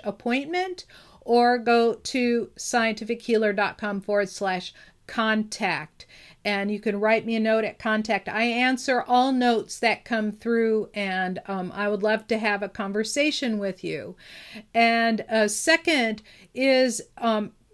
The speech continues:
uh, to talk about the, I have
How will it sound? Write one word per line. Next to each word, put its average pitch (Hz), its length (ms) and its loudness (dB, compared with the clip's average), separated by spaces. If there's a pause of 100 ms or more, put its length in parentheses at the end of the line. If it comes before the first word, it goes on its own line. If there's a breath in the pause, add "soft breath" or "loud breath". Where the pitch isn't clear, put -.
(260)
uh, 214 200 2
to 226 160 -4
talk 269 340 0
about 233 580 2
the, 208 540 2
I 214 100 -2
have 233 380 2